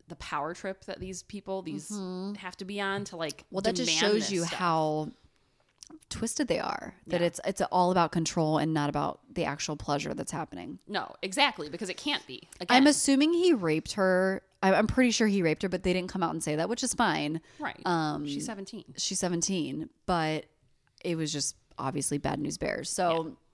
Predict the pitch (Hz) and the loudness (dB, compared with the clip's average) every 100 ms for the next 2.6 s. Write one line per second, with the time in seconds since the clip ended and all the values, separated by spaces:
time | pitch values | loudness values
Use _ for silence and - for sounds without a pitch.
0 | _ 170 - - - 202 226 196 160 170 | _ -14 -12 -12 -2 0 4 4 6 6
1 | - - 302 - _ - - 240 165 160 | 2 -4 -8 -10 _ -2 4 4 4 0
2 | 147 147 160 160 165 | 0 -2 -2 -4 -8